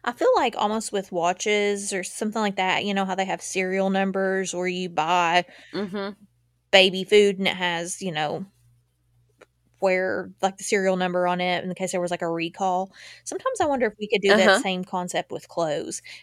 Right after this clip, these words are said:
Speaker 1: and then they would be able to say,
Speaker 2: I don't
Speaker 1: like,
Speaker 2: know why we
Speaker 1: serial
Speaker 2: couldn't.
Speaker 1: numbers one through
Speaker 2: Yeah.
Speaker 1: one hundred thousand went to AutoZone in Lexington, Kentucky.
Speaker 2: In
Speaker 1: Yeah.
Speaker 2: Michigan. Yeah.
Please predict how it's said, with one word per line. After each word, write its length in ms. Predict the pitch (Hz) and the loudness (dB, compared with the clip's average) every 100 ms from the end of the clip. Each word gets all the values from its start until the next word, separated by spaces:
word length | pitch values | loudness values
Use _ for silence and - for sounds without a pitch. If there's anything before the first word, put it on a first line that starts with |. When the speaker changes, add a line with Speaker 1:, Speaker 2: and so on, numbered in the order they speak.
| - | -4
Speaker 1:
and 100 | 226 | 0
then 100 | 226 | 2
they 120 | 226 | 2
would 140 | 226 | 2
be 100 | 208 | 2
able 160 | 202 185 | 2 0
to 80 | 196 | -2
say, 240 | 208 190 | 2 2
Speaker 2:
I 20 | |
don't 80 | 185 | 2
Speaker 1:
like, 280 | 175 185 202 | 0 0 0
Speaker 2:
know 120 | 247 | 0
why 140 | 190 170 | 2 2
we 120 | 160 - | 0 -2
Speaker 1:
serial 380 | 392 285 277 269 | 2 2 4 2
Speaker 2:
couldn't. 80 | |
Speaker 1:
numbers 420 | 220 196 196 190 190 | 2 0 0 -2 -4
one 280 | 196 226 | -4 -4
through 160 | 233 208 | -2 -2
Speaker 2:
Yeah. 40 | |
Speaker 1:
one 180 | 190 190 | 0 0
hundred 300 | 196 214 202 | 0 -2 0
thousand 440 | 240 240 226 175 165 | 0 0 -2 -4 -4
went 220 | 175 - | -6 -6
to 340 | - 185 180 180 - - _ _ | -4 -2 -2 -6 -16 -20 _ _
AutoZone 720 | - 214 208 175 165 160 160 156 | 0 2 2 0 -2 -6 -6 -10
in 320 | 160 165 185 _ _ 370 - | -10 -12 -12 _ _ _ -4
Lexington, 520 | 180 190 202 196 202 | -2 0 -4 -2 -2
Kentucky. 360 | 208 208 202 196 | -2 0 0 0
Speaker 2:
In 240 | - 196 233 | 0 2 4
Speaker 1:
Yeah. 60 | |
Speaker 2:
Michigan. 640 | 175 170 165 147 127 151 151 _ _ _ _ | 4 4 2 0 0 -4 -8 _ _ _ _
Yeah. 460 | 165 185 156 123 | 6 10 12 10